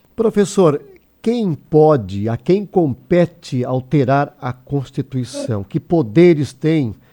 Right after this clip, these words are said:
essa, essa obrigação, vamos dizer assim, de vez em quando verificar, né, é, fiscalizar, fazer com que ela tem, sofra as alterações necessárias de acordo com o passar do tempo?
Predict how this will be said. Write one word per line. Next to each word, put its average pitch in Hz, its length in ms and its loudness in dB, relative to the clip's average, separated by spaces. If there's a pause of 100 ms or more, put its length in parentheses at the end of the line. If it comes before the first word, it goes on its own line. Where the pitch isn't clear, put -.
(380)
essa, 113 960 -6 (640)
essa 110 640 -8 (600)
obrigação, 151 760 -4
vamos 117 180 -8
dizer 117 160 -8
assim, 123 340 -10
de 107 120 -12
vez 131 200 -6
em 135 80 -8
quando 151 540 -6
verificar, 139 1200 -2
né, 131 340 -6
é, 120 80 -8
fiscalizar, 127 1000 -4 (400)
fazer 135 360 -2
com 131 180 -6
que 143 200 -4
ela 139 200 0
tem, 156 340 -4
sofra - 400 -2
as 107 80 -4
alterações 135 640 0
necessárias 135 560 -2
de 117 80 -4
acordo 131 420 -4
com 143 100 -6
o 127 40 -4
passar 127 400 -4
do 127 120 -8
tempo? 104 380 -8